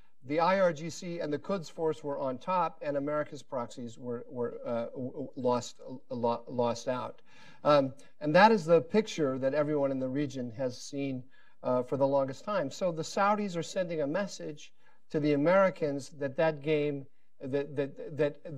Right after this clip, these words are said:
that, that, that is the nature of the game and that, that it's not gonna work. And I think that their message has been strongly reinforced by the Israelis as well. The Israelis, I think, are seeing the same picture, <laughs> particularly with regard to, uh, uh, with regard to Syria. Now,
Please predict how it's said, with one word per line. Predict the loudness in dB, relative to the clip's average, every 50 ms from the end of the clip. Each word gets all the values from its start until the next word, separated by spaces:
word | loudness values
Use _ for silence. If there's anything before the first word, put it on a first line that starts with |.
| -2 0 4
that, | 4 4 4 4 0 -6 -6 -4
that, | -4 0 4
that | 6 6 6 6
is | 4 2 0 0
the | 0 2
nature | 2 2 2 2 0 -2
of | -2 -2
the | -4 -6
game | -6 -4 -2 -2 -2 -2 -4 -4
and | -6 -4 -4 -2
that, | -4 -4 -6 -4 -2
that | -2 0
it's | 0 -2 -4
not | -4 -4 -4 -4
gonna | -2 0
work. | 2 2 2 2 -2 -8 -18 -18 -18 -6 2
And | 4 6
I | 6 6
think | 4 0 -4 -2
that | -4 -4 0
their | 0 2 2
message | 2 2 0 0 -2 -6 -8
has | -8 -8 -8 -6
been | -4 -4 -4 -4
strongly | -6 -4 0 0 2 2 0 0 -2 -2 -4 -6 -8 -12 -18 -18 -14 -8
reinforced | -4 -2 -2 0 -2 -2 -4 -2 2 2 4 4 2 0 -6 -10 -14 -6 -2
by | 2 2 2
the | 2 2 0
Israelis | -2 -2 -2 0 2 2 2 2 0 -2 -4
as | -4 -2
well. | 0 0 0 0
The | -2
Israelis, | -4 -2 0 2 2 2 2 0 0 -2
I | -4
think, | -4 -4 -6 -6
are | -6 -6
seeing | -6 -6 -4 -4 -4 -4
the | -6
same | -6 -6 -6 -6 -4
picture, | -4 -4 -4 -6 -6 -8 -8 -6 -6 -8 -10 -14 -18
<laughs> | -12 -8
particularly | -8 -6 -6 -4 -6 -4 -2 0 0 0 0 0 -2 -2
with | -2 -4 -4 -4
regard | -6 -4 0 2 2 4 4 2 0 -4 -6
to, | -6 -6 -4 -6 -6 -8 -10 -14 -18 -18 -18 -18 -10 -2
uh, | 2 4 4 6 6 4 2 0 0 2
uh, | 2 4
with | 4 2 -2
regard | -2 2 4 4 4
to | 2 0
Syria. | -2 -2 0 0 2 2 0 -2 -4 -8 -16 -18 -14 -2 2
Now, | 4 4 4 2